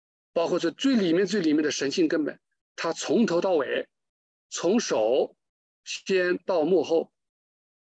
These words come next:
通通包揽了。啊，通通包揽了。所以说，他万有的秩序，通通在他身上恢复了，因为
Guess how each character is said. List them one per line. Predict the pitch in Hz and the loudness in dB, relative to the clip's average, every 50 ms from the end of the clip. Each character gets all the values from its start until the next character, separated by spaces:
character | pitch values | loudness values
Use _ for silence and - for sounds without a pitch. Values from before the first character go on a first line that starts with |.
| _ _ | _ _
通 | - - - 180 180 180 | -8 -4 0 0 2 0
通 | 160 - 165 165 170 | 0 0 0 -2 0
包 | - 165 151 | 0 0 0
揽 | 143 127 107 110 | 0 -2 -2 -6
了。 | - - _ _ _ _ _ _ _ _ _ _ _ _ _ _ _ _ | -12 -20 _ _ _ _ _ _ _ _ _ _ _ _ _ _ _ _
啊， | - 135 127 123 | -6 -6 -6 -6
通 | - - 139 135 | -6 -6 -8 -6
通 | 135 135 | -6 -6
包 | 123 - - - | -6 -6 -8 -10
揽 | - - | -12 -16
了。 | - _ _ _ _ _ _ _ _ _ _ _ _ - | -20 _ _ _ _ _ _ _ _ _ _ _ _ -10
所 | - - 160 156 | -6 -4 -2 -2
以 | 139 | -2
说， | 120 - 143 139 131 127 - _ _ _ _ _ _ _ _ _ _ _ _ _ _ _ _ _ _ _ _ _ | 0 0 0 0 -2 -2 -6 _ _ _ _ _ _ _ _ _ _ _ _ _ _ _ _ _ _ _ _ _
他 | - - - - - _ _ _ _ | -14 -12 -12 -12 -14 _ _ _ _
万 | - 185 208 247 233 202 165 | -8 -4 0 2 2 2 2
有 | 139 123 120 | 2 2 0
的 | 123 120 | -2 -6
秩 | - - 175 147 | -6 -4 -4 -4
序， | - - - - 247 - _ _ _ _ _ _ _ _ _ _ _ _ _ _ _ _ | -4 -6 -8 -10 -12 -14 _ _ _ _ _ _ _ _ _ _ _ _ _ _ _ _
通 | - - 196 214 233 233 240 220 | -8 -4 0 2 4 4 4 2
通 | - 180 185 185 175 | 2 2 2 2 2
在 | - 160 143 | 0 -2 -4
他 | 131 131 131 | -4 -4 -4
身 | 120 127 123 117 123 | -2 -2 -2 -2 -4
上 | 123 - - _ _ _ _ _ _ _ | -8 -10 -12 _ _ _ _ _ _ _
恢 | - 131 131 | -2 -2 -2
复 | - - 151 | -2 -2 -4
了， | 131 120 - - | -4 -4 -6 -4
因 | 190 220 240 233 | -2 0 2 2
为 | 214 196 208 208 | 2 0 0 -2